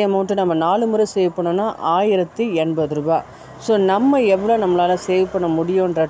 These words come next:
டார்கெட்டை நாம தாங்க ஃபிக்ஸ் பண்ணணும். இந்த பதினஞ்சு நாள்ல நான் உங்களுக்கு கொடுக்குற டார்கெட் அமௌண்ட் எவ்வளோ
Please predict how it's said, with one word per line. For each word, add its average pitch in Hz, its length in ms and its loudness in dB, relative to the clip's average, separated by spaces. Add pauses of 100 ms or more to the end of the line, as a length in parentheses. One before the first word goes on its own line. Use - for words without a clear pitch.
டார்கெட்டை 170 420 0 (140)
நாம 170 340 0
தாங்க 160 220 -2
ஃபிக்ஸ் 151 260 -10
பண்ணணும். 151 320 -4 (140)
இந்த 269 180 2 (140)
பதினஞ்சு 196 480 2
நாள்ல 180 280 2 (160)
நான் 233 280 0
உங்களுக்கு 180 320 0
கொடுக்குற 175 280 0 (120)
டார்கெட் 175 400 0
அமௌண்ட் 160 280 -2
எவ்வளோ 147 160 0